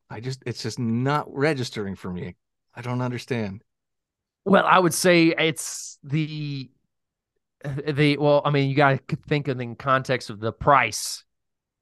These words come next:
Speaker 2: equivalent,
Speaker 1: Okay.
Speaker 2: right? You know, <laughs> I mean,
Speaker 1: <laughs>
Speaker 2: if, I mean, the thing is, is the, the greatness of our sin, our dis-, our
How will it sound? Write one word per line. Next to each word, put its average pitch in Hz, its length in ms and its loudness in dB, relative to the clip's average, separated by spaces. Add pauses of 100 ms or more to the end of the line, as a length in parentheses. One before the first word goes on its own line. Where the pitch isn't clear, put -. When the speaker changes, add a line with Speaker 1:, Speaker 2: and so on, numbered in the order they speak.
(100)
Speaker 2:
equivalent, 127 580 2 (340)
Speaker 1:
Okay. 123 160 -2
Speaker 2:
right? 123 300 0 (600)
You 127 160 0
know, 139 320 2 (160)
<laughs> - 160 -16
I 135 160 -2 (200)
mean, 175 280 4 (220)
Speaker 1:
<laughs> - 260 -8
Speaker 2:
if, 135 580 2 (1500)
I 139 100 -2
mean, 147 220 2
the 139 80 0
thing 160 220 0
is, 139 140 0
is 135 200 -2
the, 135 160 0
the 120 160 -2
greatness 135 580 0
of 123 220 -4
our 110 320 2
sin, 120 760 -2 (360)
our 110 220 2
dis-, 135 420 -2 (100)
our 117 520 2